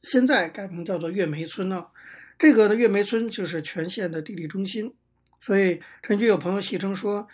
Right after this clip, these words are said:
家族世居番婆洲，难怪陈菊成为国民党政府头疼不已的番婆人物啊。番婆指的就是厉害的哈，能闹事的人物。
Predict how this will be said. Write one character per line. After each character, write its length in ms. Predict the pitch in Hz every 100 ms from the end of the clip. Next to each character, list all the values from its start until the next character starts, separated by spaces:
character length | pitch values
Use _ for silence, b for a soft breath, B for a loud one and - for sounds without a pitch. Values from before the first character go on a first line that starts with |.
| b b
家 220 | 240 233
族 180 | 185 196
世 220 | - 190
居 300 | 190 202 208 196 311 -
番 180 | 240
婆 160 | 208 190
洲， 240 | 208 226 -
难 180 | 190 208
怪 140 | 214
陈 180 | - 170
菊 100 | 175
成 200 | 170 165
为 180 | 160 - B B
国 160 | - 175
民 160 | -
党 180 | 180 156
政 160 | 185 160
府 200 | 170 156
头 180 | 196
疼 160 | 185 196
不 100 | 208
已 160 | 170 175
的 220 | 175 156 b b
番 180 | - 196
婆 180 | 165 175
人 200 | 156 156
物 100 | 185
啊。 220 | 208 190 b _
番 120 | -
婆 160 | 180 175
指 140 | 165
的 80 | 156
就 160 | 156 160
是 240 | 160 156 b b b
厉 220 | - 190 147
害 120 | 170
的 140 | 156
哈， 120 | 143
能 220 | 156 160 190
闹 160 | 202 151
事 120 | 196
的 140 | 180
人 180 | 170 156
物。 140 | 202